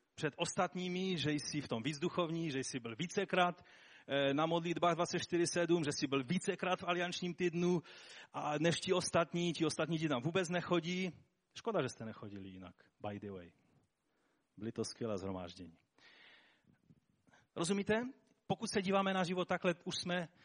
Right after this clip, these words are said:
musíme se vrátit k té lekci, kde jsme mluvili, že nemáme ty věci dělat na oko člověku, že je otec, který vidí.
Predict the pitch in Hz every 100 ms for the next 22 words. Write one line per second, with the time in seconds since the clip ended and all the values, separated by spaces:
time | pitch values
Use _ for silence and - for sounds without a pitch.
0 | _ 147 170 156 151 156 170 160 - 151
1 | 156 - 139 143 143 143 139 135 143 139
2 | 127 123 131 135 131 127 120 123 - 117
3 | 117 113 113 110 107 107 110 - _ _
4 | - 113 104 101 - 113 107 104 117 -
5 | 90 - - 87 87 87